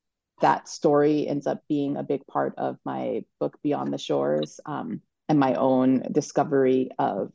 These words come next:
the, the power and beauty of travel. I,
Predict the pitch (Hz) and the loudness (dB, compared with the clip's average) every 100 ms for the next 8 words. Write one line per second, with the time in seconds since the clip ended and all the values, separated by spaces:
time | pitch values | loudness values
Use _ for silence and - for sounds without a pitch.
0 | - - 151 - - 165 - 156 160 156 | -12 -4 -2 -2 0 -2 0 4 4 4
1 | 143 135 - 156 151 160 160 156 - 160 | 0 -4 -6 -2 0 0 -2 -4 -6 -6
2 | 156 175 185 - _ _ _ 147 143 135 | -2 -4 -4 -8 _ _ _ 0 2 2
3 | 123 - | 0 -4